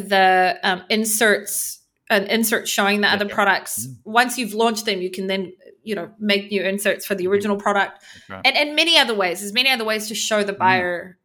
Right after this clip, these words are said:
Speaker 1: uh, through, through the, the Amazon
Speaker 2: You can do it through,
Speaker 1: store.
Speaker 2: through advertising as well. You know, you can do, like, a sponsored ad display, a sponsored display ad, you know,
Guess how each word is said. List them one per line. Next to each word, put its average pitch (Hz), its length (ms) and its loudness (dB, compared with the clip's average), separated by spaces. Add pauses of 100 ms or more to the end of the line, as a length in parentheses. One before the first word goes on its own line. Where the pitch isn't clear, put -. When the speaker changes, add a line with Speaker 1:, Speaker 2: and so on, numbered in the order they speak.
Speaker 1:
uh, 175 360 -4 (220)
through, 185 640 2
through 202 220 0
the, 175 260 2
the 175 260 0
Amazon 175 280 -2
Speaker 2:
You 185 60 -4
can 220 100 -2
do - 60 -2
it 285 40 4
through, 285 80 6
Speaker 1:
store. 254 520 4 (180)
Speaker 2:
through 90 180 -8
advertising 87 480 -8
as 76 100 -18
well. 101 460 -6 (400)
You 104 80 -12
know, 92 60 -4
you 95 60 -6
can 104 140 -8
do, 101 240 -2
like, 90 200 -6
a 98 40 -10
sponsored 98 380 -8
ad 90 160 -4
display, 90 840 -6 (240)
a 90 180 -12
sponsored 107 380 -10
display 95 460 -6
ad, 92 340 -4
you 98 80 -12
know, 87 180 -8